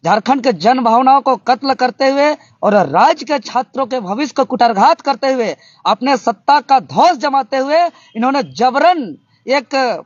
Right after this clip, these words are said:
फर्जी कॉल रिकॉर्डेड सर्वे का हवाला देते हुए इन्होंने परीक्षा लिया। और जिस प्रकार हम लोग ने शुरू ही दावा ठोका था लगातार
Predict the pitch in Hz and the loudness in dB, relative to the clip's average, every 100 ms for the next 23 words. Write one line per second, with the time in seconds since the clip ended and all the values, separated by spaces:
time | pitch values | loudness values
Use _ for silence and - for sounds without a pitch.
0 | - 247 240 339 277 285 269 269 247 262 | -2 -2 0 0 2 0 0 -2 -2 -2
1 | - 247 247 269 254 233 - - - 208 | -2 0 0 2 2 2 0 -14 0 4
2 | 247 269 302 269 277 269 262 262 254 240 | 4 4 2 0 0 0 0 -2 -2 -2
3 | 240 202 285 277 294 330 - - - 233 | -2 2 0 2 2 2 0 -12 -4 -2
4 | 165 359 359 285 285 285 254 247 269 294 | 0 -2 0 -2 0 2 2 2 0 0
5 | 277 254 - 277 330 381 320 294 269 247 | 0 -4 -2 0 2 2 2 2 0 -2
6 | 233 214 190 156 110 _ _ _ _ _ | -2 -2 -2 -2 -6 _ _ _ _ _
7 | - 185 240 254 262 285 294 277 220 | -8 0 2 2 2 4 4 2 -4